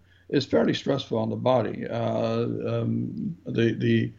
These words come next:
the, the both sides of the hips have to separate to allow the head to descend through the birth canal and so on and so forth.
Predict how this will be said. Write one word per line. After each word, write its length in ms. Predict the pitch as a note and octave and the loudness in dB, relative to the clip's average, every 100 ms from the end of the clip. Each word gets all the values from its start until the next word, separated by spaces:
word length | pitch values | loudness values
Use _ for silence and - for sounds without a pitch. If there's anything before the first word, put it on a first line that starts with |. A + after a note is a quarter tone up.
| _ | _
the, 240 | - A#2 A#2 | 0 2 4
the 160 | A#2+ | 2
both 300 | A2+ C3+ C#3+ | 4 6 6
sides 280 | - C#3 A#2 | 4 2 2
of 80 | A2+ | 2
the 60 | B2+ | 2
hips 160 | - | 2
have 160 | B2+ A#2+ | -2 -2
to 120 | A2 | -2
separate 720 | - - C3+ - C3+ C3 B2+ | -2 2 2 2 2 4 2
to 160 | B2+ A2 | 0 -2
allow 400 | A2+ A#2 B2 A#2+ | 0 2 2 2
the 140 | A2 | 0
head 340 | A2 B2 A#2 B2 _ _ - | 0 0 0 -4 _ _ -6
to 140 | A#2+ | -4
descend 420 | A2+ A2 C3 B2 | -4 -2 2 2
through 140 | A#2 A2+ | 0 -6
the 60 | |
birth 240 | G#2+ B2 A#2+ | -2 -2 -2
canal 340 | B2+ A#2 A2+ | -4 2 4
and 100 | A2+ | 4
so 160 | - A#2+ | 4 4
on 60 | |
and 80 | A#2 | 6
so 140 | A#2+ A#2+ | 6 6
forth. 220 | A2+ | 4